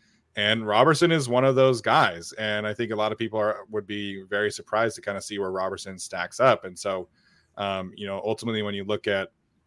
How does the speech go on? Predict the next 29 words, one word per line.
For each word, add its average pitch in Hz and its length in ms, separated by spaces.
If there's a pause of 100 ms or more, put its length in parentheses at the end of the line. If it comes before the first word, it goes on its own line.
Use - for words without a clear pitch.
(560)
the 110 120
data 110 300
that 101 140
Pro 101 140
Football 98 300
Focus 98 360
tracks 101 360
for 90 180
receivers, 107 600 (380)
Robertson 107 400
was 101 120
tied 120 280
for 117 140
tenth 123 400
in 135 80
the 123 80
class 113 440
in 101 180
yards 101 280
per 117 140
reception, 107 720
ahead 98 240
of 92 240 (340)
Olave, 101 640 (260)
Garrett 101 220
Wilson, 110 480
Sky 101 320
Moore, 104 380 (640)
uh, 92 360